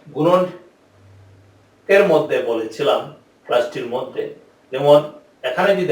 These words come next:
আমি থ্রি লিখি, থ্রি হচ্ছে শুধুমাত্র একটি সংখ্যা, যদি এটাকে আমি থ্রি এভাবে গুণ চিহ্ন দিই, তখন এটি প্রকাশ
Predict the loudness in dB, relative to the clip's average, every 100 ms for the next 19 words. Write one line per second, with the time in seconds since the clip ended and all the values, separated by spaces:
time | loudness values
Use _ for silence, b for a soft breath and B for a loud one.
0 | -2 -6 -10 -6 -4 -4 -6 -10 -16 -18
1 | _ _ _ _ _ _ _ _ _ _
2 | _ _ _ _ _ _ _ _ _ -2
3 | 2 6 6 4 -2 -4 -6 -6 -6 -8
4 | -10 -12 -14 -14 -14 -18 -20 _ _ _
5 | _ _ _ _ _ _ _ _ -14 -12
6 | -12 -4 -2 0 2 4 4 0 -6 -8
7 | -16 _ _ _ _ _ _ -16 -14 -14
8 | -20 _ _ _ _ _ _ _ _ -8
9 | -6 -6 -6 -6 -6 -10 -10 -12 -12 -12
10 | -18 _ _ _ _ _ _ _ _ _
11 | _ _ _ _ _ _ 4 6 6 6
12 | 2 -4 -6 -6 -4